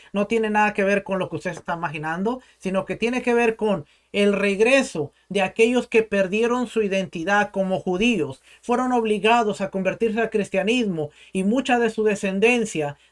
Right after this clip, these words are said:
después pasó a lo que es el catolicismo, el cristianismo, y ahora está regresando a las raíces de su fe que tiene la conexión con el judaísmo. Entonces, de alguna manera, este libro, si usted está en español, si usted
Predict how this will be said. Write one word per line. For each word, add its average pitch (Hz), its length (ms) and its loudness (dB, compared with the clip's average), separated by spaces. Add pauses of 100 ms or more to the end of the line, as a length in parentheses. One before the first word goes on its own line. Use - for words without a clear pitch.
después 202 460 -4
pasó 190 320 -2
a 196 60 4
lo 196 160 2
que 196 120 -2
es 190 80 -4
el 196 120 -2
catolicismo, 262 920 -2 (280)
el 254 240 2
cristianismo, 220 760 2 (220)
y 208 80 -2
ahora 214 240 4
está 226 240 -2
regresando 220 800 0 (180)
a 202 180 0
las 208 160 2
raíces 202 680 0
de 202 180 2
su 101 200 -4
fe 208 440 0 (180)
que 190 140 -4
tiene 214 280 0
la 190 140 0
conexión 175 440 -6
con 180 180 -8
el 165 100 -8
judaísmo. 156 560 -2
Entonces, 196 380 -4
de 175 80 0
alguna 220 240 0
manera, 214 420 0 (240)
este 226 320 2
libro, 156 360 2
si - 120 -10
usted 196 200 -4
está 202 240 2
en 247 80 0
español, 202 500 0
si 170 80 -8
usted 208 400 0